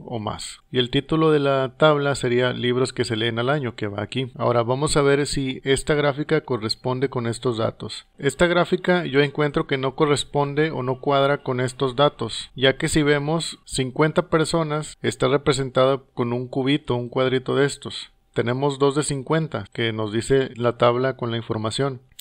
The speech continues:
Entonces, si cada uno de estos vale cincuenta,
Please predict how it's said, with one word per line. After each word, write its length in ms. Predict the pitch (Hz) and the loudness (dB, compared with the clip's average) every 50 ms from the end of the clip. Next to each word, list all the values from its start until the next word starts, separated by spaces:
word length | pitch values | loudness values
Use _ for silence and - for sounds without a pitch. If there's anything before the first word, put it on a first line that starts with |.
| - _ | -16 _
Entonces, 600 | 147 127 123 117 - 135 135 135 - 160 156 131 | -4 -4 -4 0 0 2 2 2 0 -2 -2 -4
si 260 | - - - - 120 | -6 -8 -6 -6 -4
cada 260 | - - 139 143 151 | 2 4 4 4 4
uno 180 | 156 170 175 170 | 2 2 2 2
de 80 | 170 | 2
estos 280 | 165 160 - 180 170 156 | 0 0 0 -2 -2 0
vale 200 | 151 156 156 160 | 2 2 2 0
cincuenta, 760 | - - 156 143 139 - 170 175 175 165 151 - 147 147 151 | -2 -2 -4 -4 -4 -2 0 0 0 0 -2 -4 -4 -4 -6